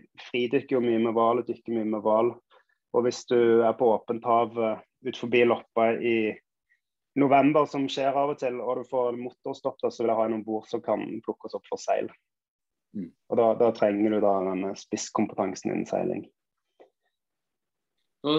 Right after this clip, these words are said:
Speaker 2: nå
Speaker 1: Så
Speaker 2: nærmer
Speaker 1: det
Speaker 2: vi oss da vi-, vinteren, og, eh, det blir da en liten pause i ditt arbeid. Hva, når skal du i gang med neste ekspedisjon?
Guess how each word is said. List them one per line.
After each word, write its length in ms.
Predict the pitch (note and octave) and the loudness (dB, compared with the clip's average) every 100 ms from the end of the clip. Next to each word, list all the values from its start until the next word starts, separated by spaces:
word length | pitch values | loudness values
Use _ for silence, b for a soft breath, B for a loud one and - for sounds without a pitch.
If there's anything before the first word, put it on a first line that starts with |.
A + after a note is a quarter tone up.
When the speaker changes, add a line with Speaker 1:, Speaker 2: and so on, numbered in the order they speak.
| D#3+ | 0
Speaker 2:
nå 160 | C#3+ | 2
Speaker 1:
Så 100 | C#3+ | 4
Speaker 2:
nærmer 240 | C3 B2+ B2+ | 8 8 10
Speaker 1:
det 220 | A#2+ A#2+ | 8 6
Speaker 2:
vi 80 | A#2+ | 2
oss 60 | A#2+ | -2
da 500 | A#2+ - - - A2+ | -4 -6 -12 -12 -6
vi-, 140 | A#2 - A2 | -6 -4 -2
vinteren, 540 | G#2+ G2 - C#3 C#3 | 0 0 -2 -2 -2
og, 340 | B2 A#2+ A#2+ A#2 | 2 4 2 2
eh, 240 | A#2+ A#2 A#2+ A#2+ | 0 2 0 -2
det 80 | A2+ | -4
blir 320 | A2+ A#2+ A#2 | -2 0 0
da 140 | A2+ G#2+ | -2 -2
en 80 | A2+ | -4
liten 180 | - | -6
pause 300 | G#2+ A2 - | -8 -6 -4
i 60 | G2+ | -2
ditt 100 | G2+ | 0
arbeid. 320 | G2+ F2 F2+ G#2 A#2 A2 | 0 0 -2 -2 -4 -2
Hva, 140 | G#2+ G#2+ G#2+ G#2+ | -2 0 -2 -4
når 380 | G2 E2 A2+ - | -4 -4 -4 -2
skal 160 | A2+ | 0
du 60 | A2 | 0
i 20 | |
gang 220 | G#2 F#2 | 0 0
med 160 | G2 G#2 | -2 -2
neste 180 | F#2 - | -4 -8
ekspedisjon? 360 | - F#2 F#2 | -10 -8 -8